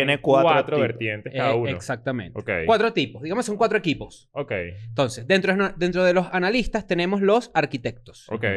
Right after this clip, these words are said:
Speaker 3: Que esto tiene acá una, que yo creo que se ha convertido en una especie de meme, que tienen una descripción debajo del, del, del título,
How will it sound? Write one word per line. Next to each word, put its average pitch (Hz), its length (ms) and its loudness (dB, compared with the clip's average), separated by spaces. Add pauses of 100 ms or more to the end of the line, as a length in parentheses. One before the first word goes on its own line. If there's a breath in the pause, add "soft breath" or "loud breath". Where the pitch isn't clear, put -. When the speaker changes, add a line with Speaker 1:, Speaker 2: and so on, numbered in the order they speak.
(300)
Speaker 3:
Que 156 360 2
esto 151 220 -4
tiene 180 320 0
acá 165 520 0
una, 151 720 -4
que 147 100 -6
yo 139 80 -4
creo 160 140 -4
que 160 60 -6
se 151 100 -6
ha - 20 -8
convertido 160 320 -6
en 147 40 -6
una 151 40 -10
especie 160 240 -6
de 160 60 -2
meme, 147 260 -4
que 139 100 -8
tienen 139 400 -6
una 175 480 0 (520)
descripción 151 760 -4
debajo 135 460 -2
del, 120 340 -4
del, 120 420 -8
del 120 160 -6
título, 156 460 -4